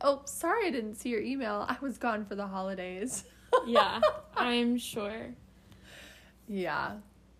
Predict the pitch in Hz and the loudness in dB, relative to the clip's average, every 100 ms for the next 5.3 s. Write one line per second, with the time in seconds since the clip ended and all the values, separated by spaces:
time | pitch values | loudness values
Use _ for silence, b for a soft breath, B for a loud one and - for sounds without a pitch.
0 | - - - 240 302 359 392 - 381 - | -20 -16 -6 0 2 2 0 0 -4 -2
1 | 247 233 220 247 240 254 247 226 220 - | 0 2 2 2 0 -2 -2 -2 -4 -6
2 | 190 208 240 240 277 - 294 294 294 294 | -4 -2 -2 -2 -6 -6 -4 -6 -6 -10
3 | - - - - - 226 202 202 294 440 | -16 -20 -20 -18 0 2 4 6 6 6
4 | 262 254 247 202 240 226 220 220 220 - | 6 4 4 0 0 0 -2 -2 -4 -8
5 | - - 233 | -10 -6 -6